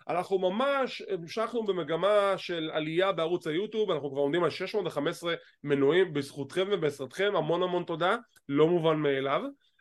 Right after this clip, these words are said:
ואם אתם רוצים להישאר מעודכנים ולראות מתי אנחנו מעלים את הפינות האלו, תלחצו על הלייק, תירשמו לערוץ, תלחצו על הפעמון לקבל עדכונים, זה חינם, זה לא עולה כסף. כמו כן, אנחנו זמינים בפודקאסט קלוזליין, אנחנו באפל אייטונס, פודבין, ספוטיפיי, גוגל פודקאסט, אודיו אדבל,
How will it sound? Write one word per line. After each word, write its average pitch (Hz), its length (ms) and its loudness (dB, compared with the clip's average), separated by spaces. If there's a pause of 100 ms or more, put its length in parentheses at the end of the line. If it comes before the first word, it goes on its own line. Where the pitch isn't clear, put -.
ואם 175 180 2
אתם 220 120 2
רוצים 269 320 2
להישאר 370 280 4
מעודכנים 370 580 2
ולראות 214 260 -2
מתי 285 300 0
אנחנו 349 220 -2
מעלים 330 160 0
את - 40 -2
הפינות 330 360 -2
האלו, 196 200 -6 (540)
תלחצו 214 340 2
על 277 60 6
הלייק, 254 340 0 (280)
תירשמו 190 380 0
לערוץ, 202 400 0
תלחצו 180 300 -4
על 302 80 4
הפעמון 262 300 2
לקבל 220 300 0
עדכונים, 175 440 0
זה 269 140 2
חינם, 285 440 8
זה 208 80 -2
לא 269 160 4
עולה 269 120 2
כסף. - 300 -8 (460)
כמו 269 220 8
כן, 226 120 4
אנחנו 208 200 2
זמינים 196 300 2
בפודקאסט 190 500 -2
קלוזליין, 190 460 4
אנחנו 123 160 -6
באפל 165 300 0
אייטונס, 202 440 4
פודבין, 202 460 2
ספוטיפיי, 185 580 -2
גוגל 196 240 4
פודקאסט, 180 580 0
אודיו 220 360 6
אדבל, 180 240 0